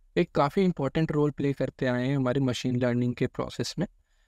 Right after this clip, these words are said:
And ग्राफ से हमको खुद को ट्रेंड पता चलता है और also ग्राफ से हमको पता चल सकता है कि एरर कहाँ पे है, प्रिसिजन कहाँ कम है, कहाँ ज़्यादा है, everything।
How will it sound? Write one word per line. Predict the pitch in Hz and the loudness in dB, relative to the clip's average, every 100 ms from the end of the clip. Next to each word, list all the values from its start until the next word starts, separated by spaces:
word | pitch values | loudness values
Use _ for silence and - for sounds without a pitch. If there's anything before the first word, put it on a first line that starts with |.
| _ - | _ -2
And | 147 175 156 | 2 2 2
ग्राफ | 135 151 - | 2 2 2
से | - | 0
हमको | 185 175 196 | 0 2 0
खुद | - 147 | 0 -2
को | 156 180 | 0 2
ट्रेंड | 170 165 165 | 4 2 2
पता | 160 160 | 0 0
चलता | - 156 147 | -2 -4 -2
है | 160 160 | -2 0
और | 143 143 - | -2 -4 -2
also | 143 147 185 170 | -4 0 0 2
ग्राफ | 139 143 | 2 0
से | - 165 | 0 -4
हमको | 160 165 | -2 -2
पता | 131 139 | -2 -2
चल | - 147 | -2 -2
सकता | 147 - - | -4 -6 -4
है | 147 | -2
कि | 170 160 | -2 0
एरर | 139 147 | 0 0
कहाँ | - 139 139 | 0 -2 -2
पे | 143 139 | -2 -2
है, | |
प्रिसिजन | 139 143 - 135 147 | -2 -4 -2 0 0
कहाँ | 156 139 151 - | 0 -4 -4 -2
कम | 139 139 | 0 0
है, | 139 | -2
कहाँ | - 135 | -2 -2
ज़्यादा | 127 120 131 | 0 -2 -2
है, | 175 - - - | -6 -8 -16 -4
everything। | 147 156 180 127 | 2 6 4 2